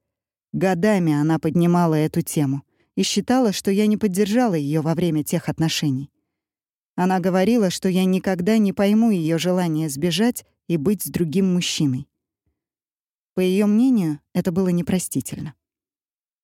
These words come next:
Оглядываясь назад, я думаю, что её страстное желание развестись и начать строить отношения с совершенно другими мужчинами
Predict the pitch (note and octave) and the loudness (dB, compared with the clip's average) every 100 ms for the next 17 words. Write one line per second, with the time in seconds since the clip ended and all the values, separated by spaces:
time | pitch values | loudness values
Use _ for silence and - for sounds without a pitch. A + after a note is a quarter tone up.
0 | _ _ _ _ _ - F3+ F3+ F#3+ F3 | _ _ _ _ _ -6 -2 0 0 0
1 | E3+ E3+ G3 F3+ F3+ A3 G#3+ D#3+ E3 G3 | 0 0 0 0 2 0 0 -2 0 2
2 | F#3 E3+ - F#3 F3+ F3 F3+ - F#3+ F#3+ | 0 -2 -2 0 2 2 0 -2 -2 -2
3 | - F3 E3 F#3 F3+ E3+ E3 E3 D3+ D#3+ | 0 0 0 0 0 0 0 0 -2 -2
4 | E3+ - A3 - D#3+ D#3+ - F3 - G#3 | -2 0 0 0 0 0 -2 -4 -4 -2
5 | F#3 E3 E3 F3 F3 - F3+ E3 E3 - | -2 -2 -2 0 0 0 2 2 0 -2
6 | G3+ G#3+ - - F#3 C#3 C#3 D#3+ D3+ D#3 | -2 -2 -2 -4 -2 -2 -2 -2 0 2
7 | C#3+ D3 E3+ - C4+ F#3+ C3+ | 2 2 0 0 0 0 -2